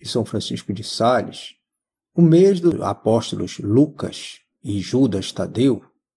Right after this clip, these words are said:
o mês do nosso anjo da guarda, e de inúmeras outras festas religiosas, dentre as quais da minha padroeira paroquial, Santa Edviges.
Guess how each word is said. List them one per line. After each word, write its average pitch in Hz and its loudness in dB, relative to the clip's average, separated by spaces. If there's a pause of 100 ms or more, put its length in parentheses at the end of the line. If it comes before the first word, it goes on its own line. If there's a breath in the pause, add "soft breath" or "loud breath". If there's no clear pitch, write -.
(340)
o 180 4
mês 180 6
do 160 2
nosso 131 -2
anjo 120 -2
da 95 -6
guarda, 110 -2 (1160)
e 120 -2
de 113 -2
inúmeras 110 4
outras 110 0
festas - -6 (100)
religiosas, 101 -2 (520)
dentre 101 -4
as 104 -10
quais 135 0
da 135 0
minha 120 0
padroeira 110 2
paroquial, 104 -2 (400)
Santa 107 -6
Edviges. - -4